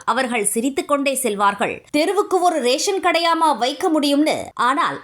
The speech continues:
அப்படி கேட்ட காலம் சென்று, இப்ப உண்மையிலேயே பெரம்பூர் தொகுதி மேம்பாட்டு நிதியில் இருந்து தெருவுக்கு ஒன்றல்ல, ஏரியாவுக்கு இரண்டு மூன்று ரேஷன் கடைகளை கூட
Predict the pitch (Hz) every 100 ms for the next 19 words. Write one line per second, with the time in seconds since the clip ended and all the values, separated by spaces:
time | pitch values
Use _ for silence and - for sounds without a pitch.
0 | - 254 - 370 339 330 330 320 311 254
1 | 269 269 254 240 233 285 117 - 233 -
2 | 202 190 254 330 330 320 302 262 302 -
3 | 240 240 302 381 339 339 294 311 226 226
4 | 277 311 311 294 269 262 262 220 247 285
5 | 262 - - 254 247 302 311 320 247 240
6 | 247 262 240 220 320 - 190 220 262 285
7 | 277 262 262 240 226 269 285 277 277 262
8 | 240 220 262 277 269 254 247 254 226 240
9 | 285 247